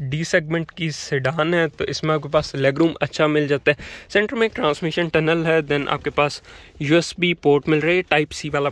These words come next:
पोर्ट नहीं है। रेयर पे कोई ऐसा आपको एसी के कंट्रोल्स नहीं मिलते, but ये अच्छी चीज़ है कि एयर वेंट्स आपको मिल रहे हैं। प्राइवेसी शेड्स आपको मिल जाते हैं, बैक पे ऑटो कर्टन है, पैनोरामिक सनरूफ है।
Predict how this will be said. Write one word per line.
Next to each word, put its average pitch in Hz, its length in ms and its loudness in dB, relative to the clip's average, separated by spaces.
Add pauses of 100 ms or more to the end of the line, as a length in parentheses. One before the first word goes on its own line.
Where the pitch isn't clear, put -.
पोर्ट 123 280 -4
नहीं 123 140 -4
है। 127 100 -6
रेयर 156 200 2
पे 208 140 -2
कोई 180 240 0
ऐसा 170 240 0 (140)
आपको 165 500 2 (840)
एसी 180 240 0
के 190 120 2
कंट्रोल्स 160 420 0
नहीं 156 140 -4
मिलते, 165 280 2
but 143 160 -2 (100)
ये 156 140 4
अच्छी 160 220 -2
चीज़ 151 180 0
है 165 60 2
कि 160 140 -2
एयर 139 200 -2
वेंट्स 135 320 -6
आपको 139 340 -4
मिल 151 400 -4
रहे 175 120 2
हैं। 175 180 0 (1900)
प्राइवेसी 139 500 0
शेड्स 147 360 0
आपको 151 300 -2
मिल 147 220 -2
जाते 147 340 -2
हैं, 143 360 -2
बैक 131 400 0
पे 139 100 0 (100)
ऑटो 139 280 -2
कर्टन 139 440 0
है, 143 160 -4
पैनोरामिक 135 680 -2
सनरूफ 147 640 -2
है। 160 180 2